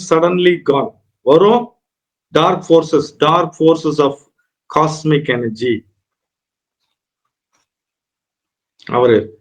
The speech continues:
நான் சொன்ன சைத்தன்யா, சார்லஸ் சைத்தன்யான்ற ஒரு குரு கிட்ட சொன்னாரு. அந்த, அந்த dark forces of energy, இப்போ அப்போ ஃப்ளவர் ரெமெடி எனக்கு தெரியாது. அவர் பக்கத்துல சொல்லும்போது ஒரு, ஒரு பிளேன் இருக்கு, வேற வேற பிளேன் இருக்கு, அது உள்ள போனோம்னா மிகப்பெரிய அளவுல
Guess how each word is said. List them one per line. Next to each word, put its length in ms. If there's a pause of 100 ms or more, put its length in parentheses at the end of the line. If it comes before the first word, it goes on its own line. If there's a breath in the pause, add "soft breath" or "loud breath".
(400)
நான் 140
சொன்ன 260 (220)
சைத்தன்யா, 720
சார்லஸ் 420
சைத்தன்யான்ற 520 (140)
ஒரு 140 (580)
குரு 200 (140)
கிட்ட 180
சொன்னாரு. 380 (500)
அந்த, 240
அந்த 160
dark 340
forces 360
of 140
energy, 360 (280)
இப்போ 260
அப்போ 260
ஃப்ளவர் 280
ரெமெடி 220
எனக்கு 160
தெரியாது. 300 (340)
அவர் 180
பக்கத்துல 260
சொல்லும்போது 380 (420)
ஒரு, 260
ஒரு 200
பிளேன் 440
இருக்கு, 320
வேற 280
வேற 240
பிளேன் 240
இருக்கு, 240
அது 180
உள்ள 200
போனோம்னா 580
மிகப்பெரிய 680
அளவுல 320